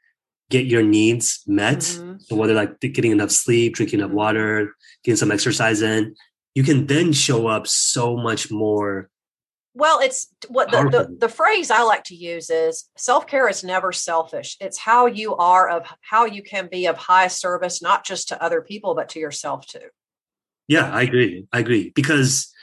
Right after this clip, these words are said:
Speaker 1: if you're not taking care of yourself, how do you then expect to take care of your family, your business,
Speaker 2: Yeah.
Speaker 1: your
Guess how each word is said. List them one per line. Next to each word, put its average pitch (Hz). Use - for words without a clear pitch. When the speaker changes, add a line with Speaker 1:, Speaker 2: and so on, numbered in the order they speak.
Speaker 1:
if 139
you're 151
not 190
taking 147
care 107
of 107
yourself, 127
how -
do 123
you 123
then 113
expect -
to 104
take 104
care 104
of 98
your 101
family, 104
your 104
business, 104
Speaker 2:
Yeah. 139
Speaker 1:
your -